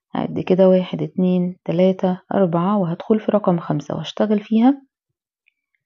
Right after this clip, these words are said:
شكل الصدفة كامل، عمود بلفتين، نفس الشكل ده أنا هكرره. بعد ما هنشتغل وتشوفوا شكل الغرزة وقد إيه هي مظبوطة،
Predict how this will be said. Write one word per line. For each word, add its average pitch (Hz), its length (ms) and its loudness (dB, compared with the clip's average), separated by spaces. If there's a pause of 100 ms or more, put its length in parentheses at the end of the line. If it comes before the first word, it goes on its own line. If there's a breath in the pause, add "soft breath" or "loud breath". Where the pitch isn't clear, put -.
(400)
شكل 214 400 2
الصدفة 208 680 0
كامل، 214 480 4 (520)
عمود 160 220 -6
بلفتين، 185 840 2 (160)
نفس - 240 -4
الشكل 214 360 -2
ده 185 160 0
أنا 202 160 0
هكرره. 180 380 0 (2750)
بعد 196 280 2
ما 180 100 2
هنشتغل 185 440 0
وتشوفوا 165 380 -4
شكل 208 260 0
الغرزة 185 420 2
وقد - 220 -2
إيه 214 180 2
هي 220 160 6
مظبوطة، 202 640 0